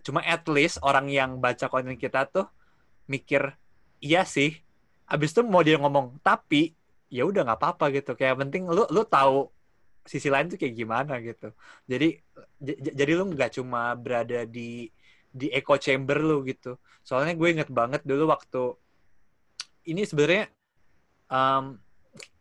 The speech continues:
keinginan buat ini sih udah go bit way back sih pas zamannya pilkada. Tahun berapa pilkada ya? Dua ribu tujuh belas ya? Tujuh belas, se-, iya, dua ribu tujuh belas. Itu kan, eh,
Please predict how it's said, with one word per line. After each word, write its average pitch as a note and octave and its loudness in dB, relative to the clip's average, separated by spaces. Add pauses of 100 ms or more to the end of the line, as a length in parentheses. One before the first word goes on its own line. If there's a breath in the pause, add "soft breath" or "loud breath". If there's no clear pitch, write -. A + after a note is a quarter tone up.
(140)
keinginan C#3+ -2
buat C#3+ 2
ini D3 -4
sih A3 -6
udah B2 0
go A#2+ -2
bit B2+ -4
way B2 0
back C#3 -2
sih B2 -10
pas - -8 (400 soft breath)
zamannya B2 -6
pilkada. C#3 0
Tahun F#3 -2
berapa G#3 -4
pilkada A2+ -4
ya? G2+ -10 (600)
Dua A#2+ -10
ribu B2 -8
tujuh A#2+ -8
belas D3 -8
ya? - -20 (640)
Tujuh B2 -18
belas, C3+ -16
se-, - -20 (400)
iya, D#3+ 4
dua D#3 4
ribu C#3 -2
tujuh B2+ -4
belas. C#3 0 (560 soft breath)
Itu G3 0
kan, G#3+ -6 (640)
eh, D3+ 2